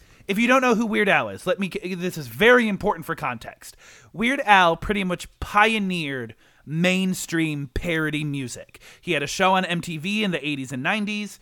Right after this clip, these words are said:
and he parodied pretty much all the big hits. Uh, Michael Jackson, Coolio, Madonna, he parodied all of them, and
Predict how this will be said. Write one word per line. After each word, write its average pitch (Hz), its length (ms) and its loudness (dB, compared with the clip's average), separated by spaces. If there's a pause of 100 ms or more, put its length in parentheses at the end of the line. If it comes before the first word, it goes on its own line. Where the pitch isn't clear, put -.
(340)
and 160 400 -2 (160)
he 233 380 -2
parodied 196 600 -2
pretty 185 220 -4
much 151 260 -6 (340)
all 208 260 10
the 165 140 -2
big 151 240 -2
hits. - 460 -12 (260)
Uh, 131 400 -2
Michael 156 340 0
Jackson, 190 720 2 (280)
Coolio, 190 920 0
Madonna, 180 800 2 (180)
he 208 220 -6
parodied 185 540 0 (180)
all 170 240 6
of 190 100 -2
them, 240 300 -2 (300)
and 170 360 -2